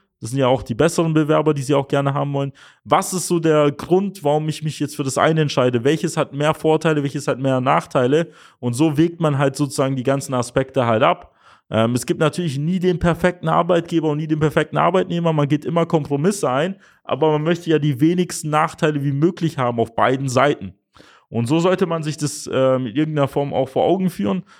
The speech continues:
und darüber auch Gedanken machen, wie man seine Arbeitgebermarke stärkt und gleichzeitig natürlich einen Kanal aufbaut, wie man an die Bewerber halt herankommt. Und kurz gesagt, äh, man kann das Thema unglaublich lang gestalten. Ich kann auch noch zehn weitere Folgen machen.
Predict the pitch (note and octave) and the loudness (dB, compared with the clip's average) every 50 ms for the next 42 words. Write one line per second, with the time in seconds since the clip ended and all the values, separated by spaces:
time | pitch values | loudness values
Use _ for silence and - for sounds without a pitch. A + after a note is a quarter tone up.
0 | _ _ - D3 D#3 - D3+ D3 D3+ D3+ D3 D3 C#3 - C#3+ B2+ C#3 C#3+ D#3 - | _ _ -4 -2 2 2 2 2 4 4 4 2 2 0 0 0 2 0 0 -2
1 | D#3+ D#3 D#3 C#3 C3+ B2+ B2+ D3 D#3 D3+ D3 C#3 C3 C#3 C3 - - D#3+ E3 E3 | 0 0 0 0 0 -4 -4 -4 -4 -2 -2 -2 0 -2 -2 0 0 0 2 2
2 | D#3 C#3+ - D3 C#3+ C3 C3+ B2+ C3 B2+ B2+ C3+ C3+ C3 - - B2+ - - D#3 | 0 0 0 -2 0 0 0 -2 -2 -4 -4 -4 -4 -4 -4 -6 -6 -2 0 2
3 | D#3 F3+ F#3+ - - - - - F3 D#3+ - C#3 D3 D#3 F3 E3 - - D#3 D3+ | 2 2 0 -2 -8 -12 -6 -6 -6 -4 0 2 2 2 2 0 0 -2 -2 0
4 | D3 C3 - C3+ B2+ - D3+ - C#3+ C#3+ B2+ C3 C3 B2 C3 C#3 D3+ D#3 - D3 | 0 -2 -2 -2 -2 -2 -4 -4 -4 -6 -4 -4 -2 0 0 0 2 2 2 2
5 | C#3 - - C3+ C3+ C#3 C#3+ - - - - _ _ B2 C3+ C#3+ C#3+ C3+ C#3 C3+ | 0 0 0 0 0 0 -2 -4 -10 -20 -20 _ _ -2 0 2 2 2 2 0
6 | B2+ B2+ A#2+ B2 A2 B2 C#3 D3+ D3+ D3+ B2+ A#2+ A2 - G#2+ G2 F#2+ F#2+ F#2 - | 0 0 0 2 4 4 4 4 4 2 2 2 0 0 -2 -4 -4 -8 -8 -8
7 | - - - - - _ _ _ - - _ _ _ _ - A#2+ A#2+ B2 B2 A#2+ | -10 -10 -10 -12 -18 _ _ _ -20 -20 _ _ _ _ -2 0 2 2 2 2
8 | A#2+ A2+ - - _ _ _ _ _ _ - G3+ A3+ G#3+ - - F3+ C#3+ D3 E3 | 0 -2 -6 -10 _ _ _ _ _ _ 2 2 2 2 2 0 2 4 4 2
9 | G3 G3+ - - - - - - - - - B2 - - A2+ A2+ A#2 B2 C#3+ D#3+ | 2 0 -4 -10 -16 -14 -12 -14 -12 -10 -10 -12 -10 -4 -2 -2 0 0 0 0
10 | D#3+ D3+ - - - E3+ E3 E3 D#3 C#3+ C3 - - _ _ _ D#3+ E3+ D#3+ D3+ | 0 -2 -2 2 2 2 2 4 2 0 0 0 -4 _ _ _ -6 -4 0 2
11 | D#3 D3 D3 D3 - C#3 - - C3+ C#3+ D#3 E3 D#3+ D3 - - C#3+ C3+ C3 - | 2 2 2 0 -2 -6 -2 0 -2 0 0 -2 -4 -6 -2 0 2 2 2 0
12 | C3 A#2+ - - C3+ C3 C3 B2+ C3 B2+ A#2+ - C#3+ C3+ B2+ B2+ C3+ C#3+ - B2 | -2 -4 -2 -2 0 0 0 0 0 -2 -4 -2 -4 0 2 2 2 2 2 0
13 | B2 - - D3 D#3+ D#3 C#3+ A#2+ G#2+ G#2 G#2+ G#2+ G#2+ | -2 2 2 2 2 2 0 -2 -4 -4 -4 -6 -8